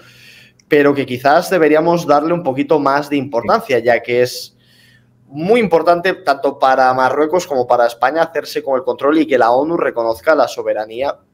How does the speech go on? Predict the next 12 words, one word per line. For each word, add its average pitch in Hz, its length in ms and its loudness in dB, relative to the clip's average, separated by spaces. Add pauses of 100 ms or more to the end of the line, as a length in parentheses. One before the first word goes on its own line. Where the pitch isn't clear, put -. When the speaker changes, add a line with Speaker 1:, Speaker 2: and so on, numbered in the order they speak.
(200)
Speaker 1:
en 113 240 -10
nuestro 117 340 -4
caso 123 340 -2
de 107 120 -8
España, 151 520 -4
sobre, 110 540 -4
sobre 110 260 -8
ese, 113 240 -4 (540)
sobre 143 180 0
esa 156 220 0
plataforma 151 800 0
continental. 120 800 -2